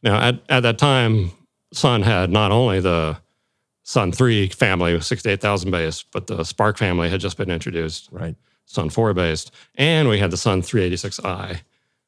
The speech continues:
Speaker 1: which was three eighty-six and P C A T bus. So all we needed to do to show this off was to write a driver.
Speaker 2: Right.
Speaker 1: So I did in two weeks, and it worked great.
Speaker 2: Nice.
Speaker 1: We're, so we, we get to the show, we're demoing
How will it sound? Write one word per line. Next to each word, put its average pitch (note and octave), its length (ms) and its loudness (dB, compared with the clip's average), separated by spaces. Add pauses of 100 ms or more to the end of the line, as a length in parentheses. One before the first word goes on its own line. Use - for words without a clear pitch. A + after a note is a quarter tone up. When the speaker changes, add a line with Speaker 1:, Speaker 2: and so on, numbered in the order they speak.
Speaker 1:
which - 200 -12
was E2+ 140 -8
three F2 200 -4
eighty-six E2 420 -8
and G2+ 140 -6
P F#2+ 80 -6
C - 160 -10
A F2 100 -8
T A2 120 -10
bus. F#2+ 420 -10 (720)
So G2 200 -2
all C#3 240 2
we C#3+ 100 4
needed A2+ 260 2
to G2+ 60 2
do F#2 340 2
to G2 140 -2
show F#2+ 200 2
this F2+ 160 0
off F#2+ 200 0
was G2+ 200 -4
to - 120 -6
write F2+ 200 -4
a D#2+ 60 -8
driver. E2 520 -4
Speaker 2:
Right. D#2+ 200 -10 (1200)
Speaker 1:
So - 180 -8
I C#3 80 0
did E2 260 0
in F2+ 120 0
two F#2+ 160 -2
weeks, E2 320 -8
and G2+ 120 -16
it F#2+ 80 -8
worked F2+ 220 -6
great. E2+ 280 -6 (140)
Speaker 2:
Nice. G2+ 400 -6 (180)
Speaker 1:
We're, F#2+ 180 -4
so F2+ 300 -2
we, A2 180 0
we - 180 0
get D3 120 2
to C3+ 60 0
the C3 100 2
show, G2 260 2
we're G2+ 120 2
demoing G2+ 600 2